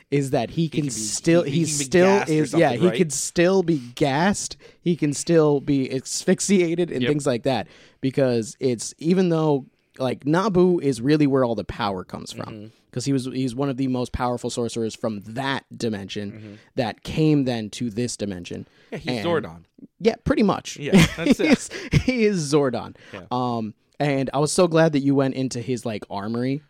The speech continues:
Speaker 1: like,
Speaker 2: Yeah.
Speaker 1: Strange's armory of stuff, because that is a main part of Doctor Fate.
Speaker 2: No.
Speaker 1: Now, even though Nabu is where the power comes from, from
Speaker 2: Mm-hmm.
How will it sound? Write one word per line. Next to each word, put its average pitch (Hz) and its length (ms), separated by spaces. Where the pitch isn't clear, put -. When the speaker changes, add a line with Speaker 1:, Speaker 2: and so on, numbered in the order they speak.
Speaker 1:
like, 113 180
Speaker 2:
Yeah. - 100
Speaker 1:
Strange's 113 480
armory 110 260
of 101 80
stuff, 117 240
because 139 300
that 156 200
is 160 120
a 139 60
main 123 540
part 113 360
of 107 420
Doctor 90 340
Fate. 113 400
Speaker 2:
No. 104 220
Speaker 1:
Now, 123 280
even 208 260
though 170 160
Nabu 139 600
is 127 540
where 123 260
the 113 100
power 107 340
comes 123 360
from, 165 180
from 170 120
Speaker 2:
Mm-hmm. 160 40